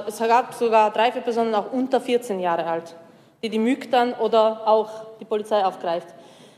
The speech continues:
Allein, äh, die müg hat, glaube ich, im letzten Jahr fünftausend Kilometer gefahren, nur um diese Personen unterbringen zu können und, und für die Betten zu besorgen. Ich möchte ein paar Maßnahmen vorschlagen,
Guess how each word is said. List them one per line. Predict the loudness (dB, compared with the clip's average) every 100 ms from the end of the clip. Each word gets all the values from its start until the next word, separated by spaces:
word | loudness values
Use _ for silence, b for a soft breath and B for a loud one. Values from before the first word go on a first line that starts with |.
| B
Allein, | 2 4 2 -2 -6 -4
äh, |
die | 0
müg | 2 0 2
hat, | 0 2
glaube | 2 2
ich, | 4
im |
letzten | 2 0 2
Jahr | 2
fünftausend | 2 0 2 2 2
Kilometer | 0 0 0 -2
gefahren, | 0 0 2
nur | 0
um | 0
diese | -4 -4
Personen | -2 -2 -2 -2 -2
unterbringen | -4 -2 -2 -2 -4
zu | -4
können | 0 2 0 0
und, | -4 -2
und | -4 -6
für | -10
die | -8 -8 -4
Betten | -4 -6
zu | -8
besorgen. | -8 -2 0 0 -6 -14 -20 b b b b _ _ -20 -20 _ _ _ _ _ _ _ _ _ _
Ich | 8 8
möchte | 8 6
ein | 4 4
paar | 4
Maßnahmen | 4 2 2 0 0
vorschlagen, | 4 4 6 4 4